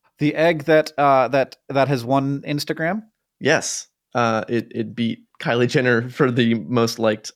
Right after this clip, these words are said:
Speaker 2: uh, Instagram post. And
Speaker 1: Well, it wasn't just Kylie Jenner. I, I, I was like, "Oh, good." But then I saw the picture that Kylie posted, and it's quite sweet. It's like newborn baby grabbing onto her little finger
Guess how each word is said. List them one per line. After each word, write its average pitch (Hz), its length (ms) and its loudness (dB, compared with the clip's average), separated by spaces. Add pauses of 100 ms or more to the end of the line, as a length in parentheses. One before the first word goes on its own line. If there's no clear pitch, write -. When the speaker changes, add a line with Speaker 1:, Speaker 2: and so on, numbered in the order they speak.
Speaker 2:
uh, 110 260 -4
Instagram 127 400 -2
post. - 460 -6
And 110 480 -2
Speaker 1:
Well, 175 180 2
it 220 100 4
wasn't 302 240 0
just 320 160 -4
Kylie 208 280 2
Jenner. 247 200 2
I, 170 280 2
I, 165 100 2 (180)
I 170 120 0
was 185 200 0
like, 180 220 4
"Oh, 226 140 4
good." 208 320 4
But 165 100 -4
then 226 100 -4
I 233 100 0
saw 196 140 -2
the 175 80 -2
picture 185 460 -4
that 156 140 -2
Kylie 185 300 2
posted, 170 300 -4
and 196 100 -6
it's - 100 -16
quite 269 340 0
sweet. 302 640 -2
It's 208 240 -2
like 226 200 0
newborn 254 440 0
baby 214 600 2 (180)
grabbing 214 320 2
onto 214 220 0
her 214 180 2
little 226 180 -2
finger 156 640 -2